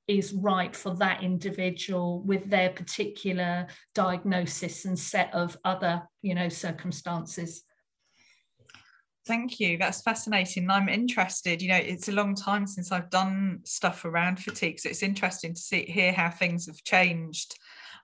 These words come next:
Speaker 2: um, in that area, and good to hear as well, you know, because I think change means progress. Um,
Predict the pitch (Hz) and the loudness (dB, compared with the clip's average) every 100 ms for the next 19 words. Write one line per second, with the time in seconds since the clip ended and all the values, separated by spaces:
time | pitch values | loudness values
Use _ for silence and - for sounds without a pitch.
0 | - 160 160 - 170 170 - 170 180 165 | 4 4 4 0 0 2 4 6 6 6
1 | - 247 277 247 302 - 247 185 160 147 | 6 4 2 -2 -6 -2 -4 2 2 2
2 | 156 170 220 190 156 156 185 180 156 180 | -2 2 6 6 6 0 -2 -2 -2 -4
3 | - 185 185 185 175 - 196 185 185 180 | -4 -4 -2 -2 -2 2 2 4 2 0
4 | - - - 185 175 175 - 180 175 139 | -6 -18 -4 0 0 0 2 2 2 -2
5 | - - - - - - - - _ - | -2 -4 -4 -4 -8 -20 -20 -20 _ 2
6 | 160 160 160 160 | 4 4 -2 -10